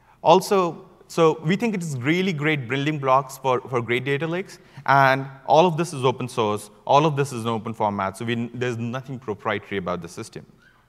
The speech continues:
So technically, what are the primitives that we are supporting?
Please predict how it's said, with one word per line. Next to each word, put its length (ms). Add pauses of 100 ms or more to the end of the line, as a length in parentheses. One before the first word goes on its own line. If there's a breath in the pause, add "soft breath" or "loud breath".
(1080 soft breath)
So 400
technically, 720
what 240
are 60
the 100
primitives 500
that 160
we 100
are 60
supporting? 500